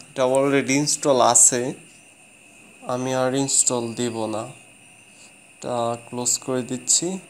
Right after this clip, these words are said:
দেখাচ্ছি আমি, এটা আমার এখানে install আছে, First দেখতে পাচ্ছেন আপনারা এখানে।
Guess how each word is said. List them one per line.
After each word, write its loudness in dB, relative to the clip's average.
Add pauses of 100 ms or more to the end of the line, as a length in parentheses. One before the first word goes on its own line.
দেখাচ্ছি -2
আমি, -4
এটা -4
আমার -2
এখানে -8
install -4 (100)
আছে, 2 (140)
First -6 (240)
দেখতে -6
পাচ্ছেন -6
আপনারা -10
এখানে। -12